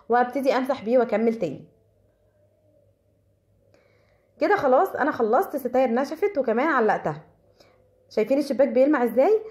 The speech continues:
ملمع الازاز حلو قوي قوي في الشبابيك، بيلمع جدًا الشبابيك الالموتال وبيخليها نظيفة جدًا.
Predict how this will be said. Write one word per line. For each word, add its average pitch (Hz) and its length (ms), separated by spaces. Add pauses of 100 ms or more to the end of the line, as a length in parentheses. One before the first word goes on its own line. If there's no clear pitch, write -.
(240)
ملمع 254 300
الازاز 233 440
حلو 262 220
قوي 240 300
قوي 285 300
في - 100
الشبابيك، 220 580
بيلمع 214 440
جدًا 233 260
الشبابيك 247 440
الالموتال 233 580 (360)
وبيخليها 262 840 (640)
نظيفة 254 280
جدًا. 156 360